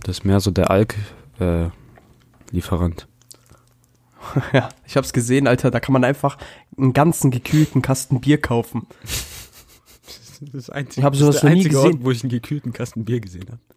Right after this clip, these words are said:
Speaker 2: Das ist einfach geil. Das macht mich einfach, ich bin da reingegangen, ich sehe so auf einmal, da ist einfach ein gekühlter, da sind einfach gekühlte Kästen Bier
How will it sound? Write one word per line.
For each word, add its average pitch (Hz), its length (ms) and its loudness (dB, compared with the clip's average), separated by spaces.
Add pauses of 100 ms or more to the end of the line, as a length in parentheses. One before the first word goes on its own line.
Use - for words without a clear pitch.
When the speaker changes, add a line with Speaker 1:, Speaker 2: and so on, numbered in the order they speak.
(160)
Speaker 2:
Das 135 140 0
ist 131 180 -8
einfach 180 340 2
geil. 160 320 0 (160)
Das 143 140 0
macht 170 200 2
mich 147 140 -6
einfach, 180 220 0 (320)
ich 143 120 -4
bin 180 120 4
da 151 80 4
reingegangen, 165 680 0
ich 143 240 -4
sehe 196 220 2
so 170 260 4
auf 139 200 -2
einmal, 170 220 4
da 143 120 -2
ist 151 160 -2
einfach 190 360 0
ein 151 120 2
gekühlter, 151 520 -2 (120)
da 143 200 0
sind 156 180 -2
einfach 175 200 -2
gekühlte 190 520 -2
Kästen 139 680 -2
Bier 156 340 0